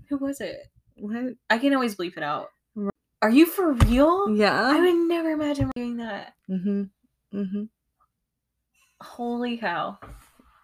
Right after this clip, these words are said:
Speaker 1: I can't believe they would do that. I'm gonna
Speaker 2: I
Speaker 1: bleep the names out, of
Speaker 2: <laughs>
Speaker 1: course, 'cause I know people who know them probably
Speaker 2: Yeah.
Speaker 1: listen to this.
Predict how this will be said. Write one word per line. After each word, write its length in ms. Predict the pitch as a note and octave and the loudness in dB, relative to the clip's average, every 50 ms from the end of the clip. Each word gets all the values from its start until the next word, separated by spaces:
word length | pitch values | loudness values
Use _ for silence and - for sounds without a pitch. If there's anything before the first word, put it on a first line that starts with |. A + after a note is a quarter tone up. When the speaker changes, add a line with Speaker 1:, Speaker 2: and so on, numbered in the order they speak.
| _ _ _ _ _ _ _ _ _ _ - - | _ _ _ _ _ _ _ _ _ _ -4 -4
Speaker 1:
I 80 | G#3 | -4
can't 140 | G#3 A#3+ A#3 A#3 | -2 -2 -4 -4
believe 140 | A#3+ A3+ | -4 -4
they 120 | G#3 G3+ F#3+ | -4 -4 -4
would 100 | F#3+ F#3 | -6 -6
do 140 | G3 G3 G3 | -6 -6 -2
that. 260 | F#3 F3 - - _ _ _ _ _ - - - _ _ _ _ - - | -2 -2 -4 -6 _ _ _ _ _ -16 -16 -16 _ _ _ _ -4 -2
I'm 60 | E3 A#3 | 2 4
gonna 100 | A3+ - | 4 6
Speaker 2:
I 40 | |
Speaker 1:
bleep 180 | - B3 B3 - | 8 6 6 6
the 120 | A3 G3+ | 4 2
names 280 | G3 F3 E3 E3 E3+ D3+ | 2 2 0 0 0 0
out, 160 | D3+ D#3 - F#3+ | 2 2 2 2
of 60 | G#3 A3 | 2 2
Speaker 2:
<laughs> 20 | |
Speaker 1:
course, 180 | F3 E3+ E3 - | 2 2 0 0
'cause 160 | - F3+ F3+ | -2 0 2
I 120 | F3+ F3+ F3+ | 2 2 4
know 180 | F#3 F3+ F3+ | 4 2 2
people 240 | F3+ G3 F#3 F3+ F3 | 2 0 -2 0 0
who 100 | F#3+ F3 | -2 -2
know 200 | E3 D#3+ D3+ C#3+ | -2 -4 -4 -4
them 220 | C#3+ C3+ C#3 - | -4 -4 -6 -8
probably 200 | - - - F3+ F#3 | -6 -4 0 0 2
Speaker 2:
Yeah. 80 | - | 2
Speaker 1:
listen 220 | - - - - E3+ | 0 -2 -4 -6 -8
to 60 | - | -6
this. 280 | G2 F#3+ F#3+ - - | -4 -4 -4 -6 -10